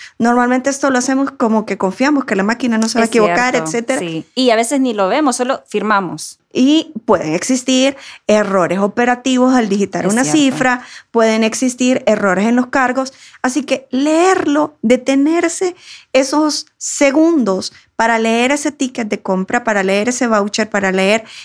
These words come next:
Speaker 1: ese, eh, factura que nos entregan es sumamente prioritario. Esos cinco segundos, eh, diez segundos que nos puede tomar esa lectura son valiosos para cada uno de nosotros. Luego, no firme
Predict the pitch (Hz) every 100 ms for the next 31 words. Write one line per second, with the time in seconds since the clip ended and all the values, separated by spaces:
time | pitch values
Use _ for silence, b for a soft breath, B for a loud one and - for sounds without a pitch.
0 | - - 233 240 269 254 B B B -
1 | 220 214 226 220 269 247 240 240 214 226
2 | 226 220 226 233 262 - 226 240 - -
3 | - 254 247 240 233 226 226 226 233 233
4 | 226 226 226 220 214 190 160 135 B B
5 | B 233 233 262 269 262 254 247 254 262
6 | 269 262 B - 180 208 247 262 262 247
7 | 262 269 262 226 226 226 240 233 233 247
8 | 247 220 254 285 294 - 233 233 226 226
9 | 233 254 240 208 208 202 208 208 190 -
10 | 180 - - B B B B - 220 240
11 | 262 285 269 247 269 277 - 302 330 330
12 | 302 311